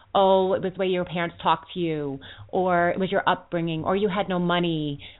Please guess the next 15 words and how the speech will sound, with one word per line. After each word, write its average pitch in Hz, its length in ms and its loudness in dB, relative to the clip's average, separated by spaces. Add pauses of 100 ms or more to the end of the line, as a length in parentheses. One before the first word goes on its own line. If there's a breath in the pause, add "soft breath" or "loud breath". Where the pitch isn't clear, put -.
Like, 208 140 0
what 226 140 2
does 269 180 0
that 214 160 -2
have 190 280 -6
to 196 60 -14
do 202 220 -12
with, 170 240 -8
when 185 80 -10
you 170 80 -10
really 202 200 -6
get 175 180 -12
down 185 320 -6
to 170 100 -6
it, 160 220 -6